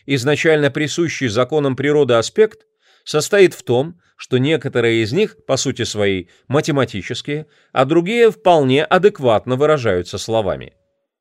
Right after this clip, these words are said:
Когда по ходу изложения мне понадобится обосновать мою мысль уравнением, я буду отсылать вас к приложению к этой аудиокниге, где его смогут найти те, кто любит смотреть, как работает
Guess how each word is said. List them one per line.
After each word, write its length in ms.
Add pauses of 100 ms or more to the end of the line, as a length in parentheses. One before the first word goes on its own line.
Когда 320
по 140
ходу 300
изложения 680
мне 200
понадобится 600
обосновать 520
мою 180
мысль 340
уравнением, 760 (360)
я 200
буду 360 (100)
отсылать 520
вас 240
к 120
приложению 760
к 80
этой 280
аудиокниге, 840 (300)
где 340
его 180
смогут 380
найти 300
те, 240
кто 240
любит 260
смотреть, 560
как 180
работает 500